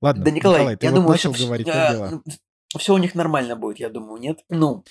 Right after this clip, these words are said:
Speaker 2: правда.
Speaker 1: Мне, м, не знаю,
Speaker 2: Ну, то
Speaker 1: поглядим.
Speaker 2: есть мы, конечно,
Speaker 1: Поглядим. Я
Speaker 2: можем
Speaker 1: не-,
Speaker 2: з-,
Speaker 1: Николай,
Speaker 2: мы можем
Speaker 1: ты
Speaker 2: злопыхать, но я думаю, что всё будет в порядке.
Speaker 1: Ну, Николай, ты просто, ты говоришь, «Всё будет в порядке», но,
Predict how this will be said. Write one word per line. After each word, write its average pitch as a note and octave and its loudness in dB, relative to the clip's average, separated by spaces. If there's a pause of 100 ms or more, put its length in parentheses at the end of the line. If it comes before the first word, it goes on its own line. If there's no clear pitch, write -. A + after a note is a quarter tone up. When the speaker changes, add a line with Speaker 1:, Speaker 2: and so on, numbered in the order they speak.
(180)
Speaker 2:
правда. C#3 2
Speaker 1:
Мне, D3+ 2
м, G2+ -8
не A3+ -2
знаю, A2 -4
Speaker 2:
Ну, D3+ -2
то D3+ -6
Speaker 1:
поглядим. A#2 -2
Speaker 2:
есть F2 -12 (240)
мы, E3+ 2
конечно, F#3+ 4
Speaker 1:
Поглядим. G3 6
Я - 4
Speaker 2:
можем D3+ 2
Speaker 1:
не-, E3+ 2
Speaker 2:
з-, E3 0
Speaker 1:
Николай, F3 6
Speaker 2:
мы G3+ 8
можем E3+ 4
Speaker 1:
ты E3 0 (220)
Speaker 2:
злопыхать, D#3 2
но D3 -4
я D3+ 2
думаю, C#3 -6
что C#3 -6
всё - -2
будет A#2+ -4
в - -18
порядке. - -6
Speaker 1:
Ну, D#3+ 2
Николай, D3+ 2
ты C#3 -2
просто, D3+ 0
ты C#3 -4
говоришь, C3+ 0
«Всё - -4
будет C#3 -2
в - -20
порядке», C3+ -2
но, A2 -4